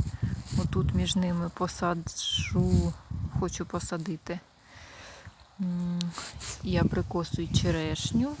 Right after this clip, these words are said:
Вони будуть не дуже великими. Це звичайний персик, вже обрізаний. Тут у мене слива ось колоновидна. Мені дуже подобається саме така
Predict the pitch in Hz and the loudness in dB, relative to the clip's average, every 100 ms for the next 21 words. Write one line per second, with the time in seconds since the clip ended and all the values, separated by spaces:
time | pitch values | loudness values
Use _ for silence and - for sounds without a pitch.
0 | - - - - 190 185 180 175 175 185 | -12 -8 -6 -4 -2 0 0 -2 0 2
1 | 160 170 - 185 190 240 254 - 247 247 | 2 2 2 2 0 2 0 -2 -2 -2
2 | 247 - - - - - - 254 247 208 | -6 -12 -20 -20 -20 -14 -6 0 2 0
3 | - - 175 180 175 - - 175 170 165 | -2 -8 -6 -2 -2 0 2 2 2 4
4 | - - - - - - - - - - | 8 12 12 12 12 12 12 12 10 10
5 | - - - - - - - - - - | 10 8 6 8 8 10 6 6 4 4
6 | - - - - - - - - - - | 6 6 8 8 10 12 12 12 12 12
7 | - - - - - 202 196 - 170 180 | 12 12 10 0 -6 -4 -4 -4 -4 0
8 | 185 175 175 - - - - - - - | 2 0 -2 -2 2 4 4 2 0 -2
9 | - - - 180 175 165 175 220 - - | 0 2 2 2 0 0 -2 -2 -2 -2
10 | 247 262 262 254 175 175 165 196 190 185 | 0 0 2 0 0 -2 0 0 2 2
11 | 170 160 196 170 - 160 160 160 180 185 | 0 -2 -2 -4 -6 -8 -6 -6 -6 -6
12 | - 233 233 - - - - - - 180 | -4 -4 -4 -10 -20 -20 -8 -4 0 0
13 | 175 165 - - 175 | -2 -4 -6 -6 -8